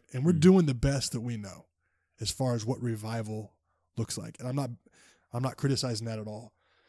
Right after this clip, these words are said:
Speaker 1: But for, for Todd Bentley and these guys that do this, man, they do these crusades, you know, where they go out. Like I said, three hundred thousand people are coming to, three hundred thousand Pakistanis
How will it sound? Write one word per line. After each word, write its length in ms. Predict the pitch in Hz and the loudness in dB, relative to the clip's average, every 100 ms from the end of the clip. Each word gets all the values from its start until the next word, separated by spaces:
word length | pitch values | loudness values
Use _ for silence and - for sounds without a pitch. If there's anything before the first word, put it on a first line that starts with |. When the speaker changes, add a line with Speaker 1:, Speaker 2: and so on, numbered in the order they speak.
| _ _ - - _ | _ _ -20 -20 _
Speaker 1:
But 160 | 135 123 | -10 -8
for, 380 | - 127 117 101 _ _ _ _ _ _ - _ | -2 0 -2 -4 _ _ _ _ _ _ -20 _
for 120 | - | -8
Todd 320 | 123 143 147 139 | 0 2 4 4
Bentley 260 | 147 131 | 2 0
and 80 | 120 | -4
these 140 | 117 | -2
guys 280 | 110 120 113 | -2 -2 -2
that 180 | 110 110 | -6 -6
do 180 | 113 117 | -2 -2
this, 220 | 110 104 | -2 -4
man, 140 | 110 107 | -6 -6
they 100 | 117 | -2
do 260 | 113 131 | 2 4
these 220 | 117 110 | 4 -2
crusades, 1000 | - - 120 - 110 107 104 101 101 - - - | -4 -2 0 0 -2 -6 -6 -6 -2 -2 -4 -12
you 100 | 110 | -8
know, 160 | 110 | -6
where 140 | 110 110 | -6 -4
they 100 | 113 | -4
go 200 | 113 110 | -4 -4
out. 320 | 113 113 - _ _ _ - | -6 -8 -10 _ _ _ -10
Like 140 | 120 | -6
I 80 | 120 | -4
said, 300 | - 110 101 - | -2 -4 -8 -6
three 160 | 127 | -2
hundred 320 | 123 127 113 - | -2 -2 -4 -6
thousand 500 | 110 117 110 110 110 | -6 -6 -8 -8 -6
people 460 | 117 - 95 104 - | -6 -6 -10 -12 -16
are 80 | 107 | -8
coming 320 | 117 113 110 | -6 -4 -6
to, 160 | 107 101 - - _ _ _ _ _ _ _ _ - | -8 -12 -18 -20 _ _ _ _ _ _ _ _ 0
three 140 | 170 | 4
hundred 300 | 196 226 185 | 6 6 4
thousand 460 | 143 170 165 135 120 | 2 0 0 -2 -6
Pakistanis 1200 | - 165 165 160 110 - 120 107 104 - - - | -4 -2 -2 -2 -4 -2 -4 -6 -10 -8 -8 -8